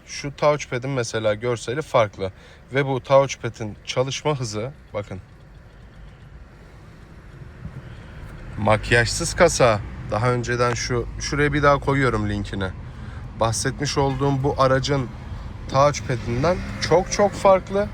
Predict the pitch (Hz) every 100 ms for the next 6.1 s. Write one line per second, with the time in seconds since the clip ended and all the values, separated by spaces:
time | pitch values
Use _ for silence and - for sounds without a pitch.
0 | - - 160 - 180 185 - 190 160 175
1 | 208 214 - - - - - - - -
2 | - - - - - 185 - 180 196 151
3 | 147 - - 147 131 113 104 107 101 104
4 | 101 - - 113 202 175 151 151 151 151
5 | 160 156 147 - - 156 147 151 - 147